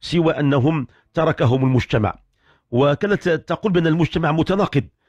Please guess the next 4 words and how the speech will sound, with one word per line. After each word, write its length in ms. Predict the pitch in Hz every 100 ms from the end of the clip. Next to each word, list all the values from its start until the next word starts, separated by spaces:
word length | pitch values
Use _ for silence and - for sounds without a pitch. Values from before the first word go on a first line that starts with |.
| _ _ -
أنه 260 | 143 143 123 139 147 127 113 117 - 117 117
يحب 520 | 127 135 139 214 156
الفضل 540 | 175 135 127 - 165 190
ولكنه 680 | - 156 170 175 165 151 175